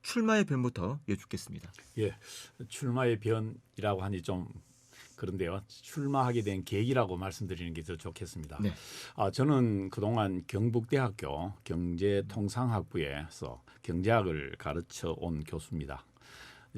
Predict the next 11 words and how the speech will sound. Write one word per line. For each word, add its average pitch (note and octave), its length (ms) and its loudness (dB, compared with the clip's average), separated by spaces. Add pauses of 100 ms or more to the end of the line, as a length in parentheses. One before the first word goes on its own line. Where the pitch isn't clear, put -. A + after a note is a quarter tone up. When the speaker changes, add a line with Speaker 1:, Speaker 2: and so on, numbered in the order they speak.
Speaker 2:
주로, G#2+ 480 6
어, E2 480 0 (240)
대학에서는 F#2+ 640 4
이론과 G2+ 720 4 (400)
학생들을 F#2+ 560 0
가르치는 E2+ 580 2
연구와 E2+ 720 2 (440)
그런 G#2 240 2
일에 F2+ 240 4
집중해 F2 420 -2
왔습니다마는, D#2 920 -2